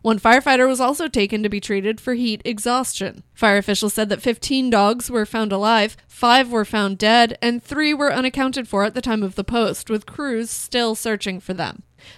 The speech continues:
The Red Cross is assisting the eight adults and five children displaced. The investigation into the fire is ongoing. New Bedford police are investigating the alleged assault of a convenience store clerk early Sunday morning in the city's South End.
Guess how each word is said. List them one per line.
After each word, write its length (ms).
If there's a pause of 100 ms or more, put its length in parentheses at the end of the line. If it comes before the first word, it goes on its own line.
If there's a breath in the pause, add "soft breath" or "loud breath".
The 100
Red 160
Cross 300
is 140
assisting 500
the 140
eight 140
adults 460
and 200
five 280
children 440
displaced. 800 (120)
The 100
investigation 600
into 240
the 120
fire 440
is 160
ongoing. 640 (800 soft breath)
New 120
Bedford 340
police 320
are 140
investigating 560
the 100
alleged 400
assault 460
of 100
a 60
convenience 600
store 220
clerk 460
early 320
Sunday 420
morning 400
in 100
the 120
city's 280
South 300
End. 380